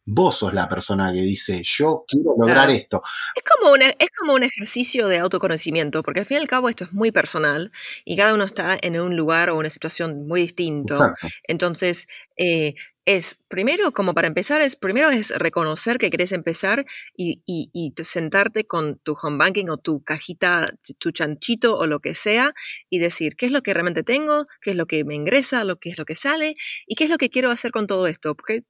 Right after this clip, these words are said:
Speaker 2: capaz también es eso, un objetivo muy concreto, tipo, "Quiero comprarme una casa" o "Quiero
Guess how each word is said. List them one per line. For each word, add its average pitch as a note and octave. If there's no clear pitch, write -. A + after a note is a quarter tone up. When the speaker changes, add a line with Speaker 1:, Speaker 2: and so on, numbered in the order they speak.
Speaker 2:
capaz D#4+
también B3+
es C4
eso, G#3
un G3+
objetivo A3
muy G#3+
concreto, G#3
tipo, D3+
"Quiero E3+
comprarme F#3
una G#3
casa" D#3
o C#3+
"Quiero E3